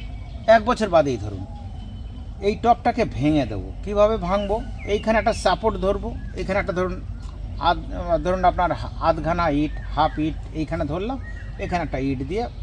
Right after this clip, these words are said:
একটা বাড়ি মারলাম, টবটা ভেঙে গেল।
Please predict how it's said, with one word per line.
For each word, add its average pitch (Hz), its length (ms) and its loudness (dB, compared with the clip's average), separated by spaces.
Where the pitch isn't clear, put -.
একটা 143 180 4
বাড়ি 131 200 0
মারলাম, 101 340 -6
টবটা 156 260 2
ভেঙে 170 320 0
গেল। 170 160 0